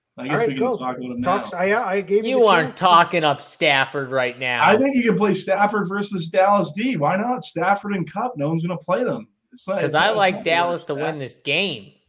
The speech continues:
Speaker 3: That's
Speaker 1: Yeah,
Speaker 3: why.
Speaker 1: Cooper Rush, then play Cooper Rush. The C D, there's good, there's good plays in this game too.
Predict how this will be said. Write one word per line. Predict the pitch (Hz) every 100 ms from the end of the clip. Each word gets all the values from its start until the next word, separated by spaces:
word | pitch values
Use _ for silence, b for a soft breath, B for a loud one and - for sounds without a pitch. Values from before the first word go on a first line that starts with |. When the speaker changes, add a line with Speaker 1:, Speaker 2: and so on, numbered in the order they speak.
| _ _
Speaker 3:
That's | 135 160
Speaker 1:
Yeah, | - 226
Speaker 3:
why. | 254
Speaker 1:
Cooper | - 202 202
Rush, | 196 202 220 -
then | 139 135
play | - 170
Cooper | 160 170 165
Rush. | 170 185 - - _ 123
The |
C | 120 175 180
D, | 185 190
there's | 160 143
good, | 147 180 147
there's | 147 165 165
good | 170
plays | 147 175 175
in | 127
this | 170 -
game | 120 123
too. | 165 139